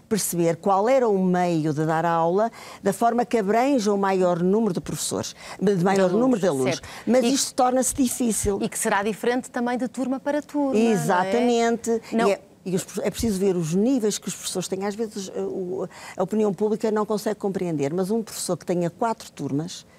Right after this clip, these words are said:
Speaker 1: às vezes, por exemplo, um professor do ensino secundário
Speaker 2: Uhum.
Speaker 1: tem alunos do sétimo, do oitavo, do nono, por exemplo, e do décimo. E ainda há algumas turmas, e cada turma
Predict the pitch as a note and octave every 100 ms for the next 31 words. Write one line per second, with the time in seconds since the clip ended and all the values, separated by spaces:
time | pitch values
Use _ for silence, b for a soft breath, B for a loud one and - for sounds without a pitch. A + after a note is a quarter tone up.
0 | B B E3+ E3 F#3+ F3 - E3 D#3+ E3
1 | D#3 E3+ D#3+ - G3 F3+ E3 - D#3+ -
2 | D3+ C#3 C3 - G#3+ F3 B - D#3+ D3+
3 | - D#3 D#3 C3+ C#3+ - F3 G3 A3+ G#3
4 | G#3+ - C#3+ C3+ - E3+ F#3+ F#3 G#3 -
5 | C#3 D#3 D#3 F3+ F3+ E3 E3 F3+ D#3 D3
6 | D3 A#2 B2 - D3 _ _ b b b
7 | - E3+ F#3 F#3 F#3 F3 F3+ F3 - F3+
8 | F3 E3 - B B B - - A#3 G#3
9 | - G3 F3